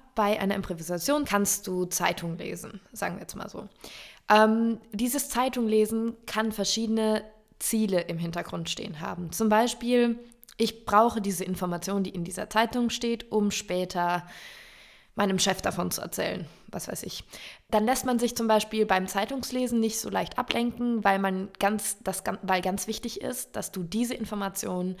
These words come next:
später in deinem Kopf hast. Du kannst aber auch als Ziel im Hintergrund zum Beispiel haben, nicht mit deinem Partner sprechen zu müssen, der vielleicht sich gerade in derselben Wohnung aufhält.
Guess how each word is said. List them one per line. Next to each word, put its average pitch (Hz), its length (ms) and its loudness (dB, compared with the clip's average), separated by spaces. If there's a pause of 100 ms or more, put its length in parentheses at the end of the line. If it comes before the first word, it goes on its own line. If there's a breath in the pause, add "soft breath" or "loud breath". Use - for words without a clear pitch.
(160 loud breath)
später 185 300 -2
in 175 60 -2
deinem 170 200 -2
Kopf - 240 -6
hast. - 300 -10 (920)
Du 202 80 -4
kannst 254 380 -2
aber - 260 2
auch 196 220 2
als - 260 -4
Ziel 233 200 0
im 214 100 4
Hintergrund 190 460 -2
zum 190 120 -6
Beispiel 180 320 -4
haben, 180 320 0 (580 loud breath)
nicht 214 240 2
mit 208 100 2
deinem 190 200 4
Partner 202 320 2
sprechen - 340 -2
zu 175 140 -4
müssen, 208 340 0
der 185 160 -2
vielleicht 175 320 -6
sich 175 140 -8
gerade - 200 -4
in 180 100 -2
derselben 180 400 0
Wohnung 190 280 2
aufhält. 180 480 -4